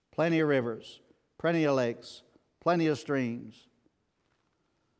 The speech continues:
But to eliminate the horrifying danger it represented for the people of the world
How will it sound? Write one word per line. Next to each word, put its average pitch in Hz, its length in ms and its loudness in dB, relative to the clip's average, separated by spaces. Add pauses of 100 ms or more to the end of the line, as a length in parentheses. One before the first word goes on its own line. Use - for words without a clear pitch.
(800)
But 175 280 4
to 175 160 2
eliminate 185 840 4
the 170 180 4
horrifying 196 960 2
danger 190 720 4
it 185 160 0
represented 185 1040 2
for 139 140 2
the 135 160 4
people 131 580 -2
of 117 60 -4
the 120 100 0
world 113 460 -2